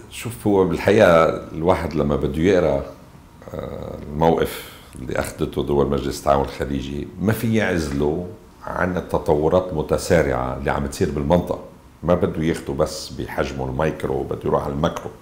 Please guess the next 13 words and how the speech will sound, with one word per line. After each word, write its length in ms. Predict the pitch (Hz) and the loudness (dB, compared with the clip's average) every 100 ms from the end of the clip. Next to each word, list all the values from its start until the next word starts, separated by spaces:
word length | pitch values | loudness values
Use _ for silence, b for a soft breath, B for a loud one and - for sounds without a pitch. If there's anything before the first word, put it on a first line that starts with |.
| B B B B B B | B B B B B B
لأنه 180 | 82 90 | 0 2
اليوم 260 | 87 131 131 | 6 8 8
اللي 120 | 107 | 6
عم 80 | 98 | 4
نشوف 320 | - 120 - | 2 -4 -2
تطورات 540 | - 92 92 110 110 | -2 2 4 4 2
متسارعة، 680 | 92 92 90 - 104 67 - - | 0 2 4 6 6 6 0 -6
أنا 140 | 78 71 | -4 -2
عم 140 | 73 | -2
بقول 280 | 71 85 80 - - | 0 0 -2 -6 -4
كل 140 | 85 | 0
يوم 220 | 98 92 | 4 4
بيومه، 440 | 80 85 73 69 | 4 2 2 -2